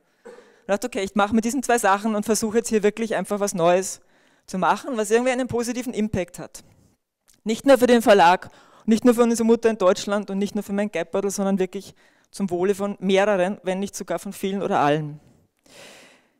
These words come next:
Ja, ich habe dann einfach mal angefangen und habe gesagt, gut, ich frage jetzt gar nicht lang, weil wer lang fragt, da wäre ich nicht mehr fertig. Ich habe einfach mal gemacht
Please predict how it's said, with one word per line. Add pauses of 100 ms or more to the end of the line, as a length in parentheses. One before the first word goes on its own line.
(360)
Ja,
ich
habe
dann
einfach
mal
angefangen
und
habe
gesagt,
gut,
ich
frage
jetzt
gar
nicht
lang,
weil
wer
lang
fragt,
da
wäre
ich
nicht
mehr
fertig. (640)
Ich
habe
einfach
mal
gemacht